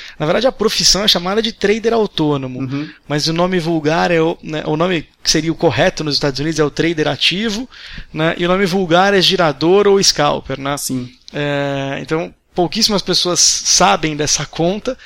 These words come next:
Speaker 1: e, e esse é o motivo pelo qual a maior parte desses giradores ou scalpers opera, é, opções, é, ou ações baratas ou o dólar, né,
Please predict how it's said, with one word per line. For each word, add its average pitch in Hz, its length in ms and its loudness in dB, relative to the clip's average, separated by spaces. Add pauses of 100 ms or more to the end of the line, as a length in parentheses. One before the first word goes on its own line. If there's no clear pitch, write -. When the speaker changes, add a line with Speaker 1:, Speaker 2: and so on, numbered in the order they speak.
(320)
Speaker 1:
e, 175 240 -4
e 180 200 0
esse 226 180 4
é 247 60 4
o 247 40 0
motivo 214 300 2
pelo 208 180 4
qual 180 200 4
a 196 80 2
maior 190 260 2
parte 180 420 0
desses 147 300 -2
giradores 147 560 0
ou 151 100 -2
scalpers 180 600 -2
opera, 175 580 2 (500)
é, 165 280 0
opções, 196 880 2 (580)
é, 170 260 0
ou 190 160 6
ações 214 440 4
baratas 185 880 0
ou 208 200 4
o 214 40 -2
dólar, 175 460 4 (120)
né, 151 300 -8